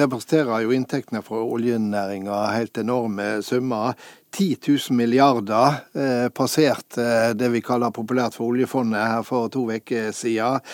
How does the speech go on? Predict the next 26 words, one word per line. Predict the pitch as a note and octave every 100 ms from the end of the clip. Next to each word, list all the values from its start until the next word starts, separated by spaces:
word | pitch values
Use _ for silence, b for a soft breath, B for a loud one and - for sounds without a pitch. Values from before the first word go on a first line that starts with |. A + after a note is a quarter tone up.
| B B B -
Det | C3+ B2
er | A2+
en | A#2 B2+
utrolig | E3+ C#3+ - E3+ F#3 C#3 G#2+
mi-, | G#2+ A#2+ C3
milepæl. | C#3+ C#3 D3+ - A2+ C#3+ D3+ A2+
Det, | A#2 A#2+ - A#2+
det | B2
er | A#2+
helt | A#2 D3 - -
enestående | D3 C3+ D#3+ - F3 A2 G2+ G#2
at | G2+
vi | C#3
som | A#2+ A2
nasjon | A2+ - C3+ A2
har | -
opparbeidet | D3+ _ G#2 G2 G2 G2+ G#2 -
en | A2+
slik | - D3 -
formue, | C3+ C3+ D3 C3+ D#3+ - B B B
sa | - D3+ B2 A#2 A2
Yngve | A2+ G2+ B2+ A#2+ A2
Slyngstad, | - A#2+ B2 - G2+ G2
som | A2
leder | G#2 G#2+ G2+ F#2+
oljefondet. | G2 G#2+ G#2 G2 - - - G2+ G2 G2+ A2